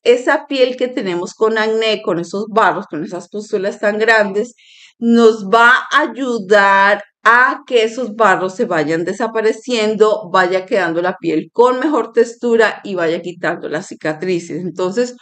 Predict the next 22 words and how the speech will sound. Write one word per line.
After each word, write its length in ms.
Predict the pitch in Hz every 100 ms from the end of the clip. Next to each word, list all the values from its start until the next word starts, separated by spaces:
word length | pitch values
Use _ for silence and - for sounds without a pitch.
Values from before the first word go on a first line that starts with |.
| - - -
obvio 420 | - 240 254 285 302
que 140 | 302
se 100 | 302
puede 220 | 269 254
utilizar, 600 | 247 269 294 339 247 247 269
pero 380 | 247 254 247 -
ella 300 | 214 214 214
recomienda 600 | 233 - 240 240 214 202 202 -
que 340 | 254 240 - 202
en 220 | 208 233
pacientes 540 | 185 202 156 147 180
con 220 | - 214
acné, 500 | 220 226 214 190 190 - - _
lo 200 | 233 254
más 240 | 254 247 294
seguro 400 | 247 220 233 220
es 160 | 220
utilizar 680 | 233 220 214 269 240 180 -
el 180 | 175 202
número 360 | 170 165 190 208
cien 420 | - 220 226 226
y 340 | 254 302 302